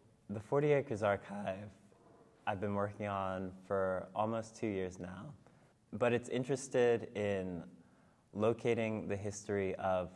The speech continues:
the Reconstruction era in, in place. So it's through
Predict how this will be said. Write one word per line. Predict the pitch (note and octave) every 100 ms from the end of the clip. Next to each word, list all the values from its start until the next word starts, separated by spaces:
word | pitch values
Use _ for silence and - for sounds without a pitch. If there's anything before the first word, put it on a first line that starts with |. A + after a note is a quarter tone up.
| - - _ _
the | G#2
Reconstruction | G2 F#2+ G2 - F2+ - F#2+
era | F#2 F2+ F2+ E2 - - _ _ _ _ -
in, | G2 F2+ F2 F#2 F2+ - - _ _ _ -
in | F#2
place. | - F#2+ - - - - -
So | A#2+ A2
it's | F#2 G#2 G2+ - - - - _ _ _ _ _ _ _ -
through | - A#2 B2+ B2+ B2+ A#2+